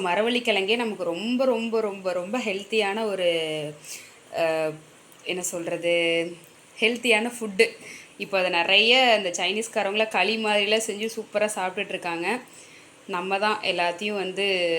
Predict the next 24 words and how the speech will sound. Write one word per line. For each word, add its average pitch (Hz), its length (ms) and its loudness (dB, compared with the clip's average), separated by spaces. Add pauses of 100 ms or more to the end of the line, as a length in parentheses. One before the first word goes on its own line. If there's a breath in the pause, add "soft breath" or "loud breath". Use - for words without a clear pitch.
(380)
பின்தாங்கி 202 600 -2
போயிட்டே 175 360 -2
இருக்கோம். 180 300 -6
So, 170 160 -10
நம்ம 170 240 -4
எதையுமே 180 420 -4
மறக்காம, 180 640 -6 (360 loud breath)
at 165 100 -8
least 202 240 -4
கிழங்கா 208 460 0
சாப்பிடலன்னா 185 640 -2
கூட 175 320 -2
இந்த 180 180 -4
மாதிரி 170 340 -4
ஜவ்வரிசி 185 600 -4
பாயாசமா 170 560 -2
வச்சு 175 220 -10
குழந்தைங்களுக்கு 170 540 -6
கொடுங்க. 175 440 -2 (1000 loud breath)
உடம்புக்கு 226 440 -2
ரொம்ப, 196 280 2
ரொம்ப 190 220 2
ஆரோக்கியமான 190 1000 0
ஒரு 196 260 4